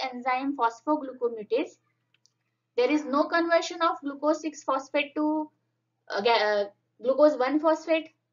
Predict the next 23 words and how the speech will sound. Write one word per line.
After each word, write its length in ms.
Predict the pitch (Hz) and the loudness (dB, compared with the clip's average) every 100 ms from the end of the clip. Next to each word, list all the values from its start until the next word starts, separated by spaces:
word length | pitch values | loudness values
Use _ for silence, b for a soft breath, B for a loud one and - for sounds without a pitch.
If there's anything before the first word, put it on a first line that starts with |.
| _ | _
There 160 | 226 247 | -2 -2
is 80 | 247 | -2
no 200 | 254 302 | -4 0
formation 520 | 320 294 302 311 302 | 2 2 0 0 -2
of 140 | 302 | -2
U 100 | 277 262 | -4 -12
D 80 | |
P 160 | 269 294 | -10 -12
glucose 440 | 277 294 294 311 302 240 254 | -12 -4 0 0 -2 -8 -8
and 100 | 240 | -8
no 140 | 285 | -8
formation 520 | 277 240 226 226 240 | -6 -8 -8 -14 -6
of 100 | 294 - _ _ _ _ | -6 -6 _ _ _ _
U 200 | 233 262 | -8 -4
D 120 | 294 | -4
P 160 | 294 311 | -2 -2
glucuronic 520 | 240 226 220 226 240 | -4 -2 -2 -2 -4
acid, 340 | - 233 262 277 | -6 -4 -4 -4
and 180 | - 214 | -6 -2
that's 300 | 214 214 - | -2 -2 -4
why 240 | 262 285 277 | -2 0 0
there 260 | 220 233 | 0 2
is 80 | 392 | 0